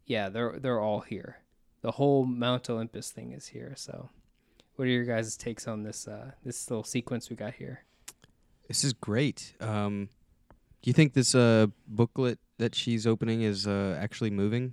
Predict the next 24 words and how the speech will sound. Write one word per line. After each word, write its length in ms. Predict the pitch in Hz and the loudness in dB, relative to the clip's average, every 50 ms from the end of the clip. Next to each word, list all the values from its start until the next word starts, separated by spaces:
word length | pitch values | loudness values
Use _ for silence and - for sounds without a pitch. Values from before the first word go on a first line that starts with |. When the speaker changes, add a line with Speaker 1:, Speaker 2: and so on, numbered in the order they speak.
| - - | -8 -8
Speaker 2:
Like, 180 | 95 95 87 | -8 -6 -4
you 60 | 98 95 | -2 -2
think 120 | 98 98 | -2 -2
it's, 180 | 95 - - - | -4 -4 -6 -8
uh, 220 | - 95 92 87 | -6 -4 -4 -2
magic? 500 | 90 92 92 101 - 120 117 - - - - _ _ _ _ _ _ - | -2 -2 -4 -2 -2 -2 -4 -4 -8 -16 -20 _ _ _ _ _ _ -12
Speaker 1:
Like 140 | 127 113 - | -10 -8 -6
Harry 180 | - 113 107 - | -4 -4 -4 -4
Potter? 380 | - 110 107 123 139 143 - _ _ _ _ _ _ _ _ _ _ _ _ _ _ _ _ _ _ _ _ _ _ _ _ _ _ _ _ _ _ - - - _ _ _ | -6 -8 -6 -6 -8 -10 -12 _ _ _ _ _ _ _ _ _ _ _ _ _ _ _ _ _ _ _ _ _ _ _ _ _ _ _ _ _ _ -20 -20 -20 _ _ _
Speaker 2:
Uh, 260 | - 104 101 98 95 | -2 0 2 2 0
just 220 | 92 - 95 - - | 0 -4 -6 -4 -4
magic. 480 | 92 82 90 - 90 82 - - - - - | -2 -2 -2 -4 -4 -6 -6 -8 -8 -4 -2
Speaker 1:
<laughs> 1500 | - - 240 - - - - 262 - - - - - - - - - - _ - - _ _ - _ _ - _ _ - | -2 -2 -2 -4 -6 -8 -8 -10 -10 -12 -18 -20 -20 -20 -20 -20 -20 -20 _ -20 -20 _ _ -20 _ _ -20 _ _ -10
That's, 300 | 135 139 143 - - - - - 120 113 - | -10 -10 -10 -10 -16 -20 -16 -14 -14 -14 -14
yeah. 680 | - - 120 101 92 98 160 147 - - - - 170 143 - - - | -14 -12 -12 -10 -6 -4 -4 -4 -4 -6 -8 -8 -8 -8 -8 -10 -16
<laughs> 260 | - - - - 107 | -18 -18 -18 -10 -4
Speaker 2:
You 100 | 101 101 | 0 0
know, 160 | 95 87 87 - - - | 0 0 -2 -6 -10 -12
uh, 100 | - 85 - - - - - - | -12 -12 -12 -12 -14 -14 -8 -6
that's, 300 | 95 95 - - - - _ - - | -6 -4 -4 -4 -6 -6 _ -16 -12
you 140 | - 101 98 | -8 -6 -4
know, 100 | 92 90 | -4 -4
that's 180 | 90 92 - - | -4 -6 -4 -2
Harry. 200 | 113 107 95 87 | 0 0 0 -2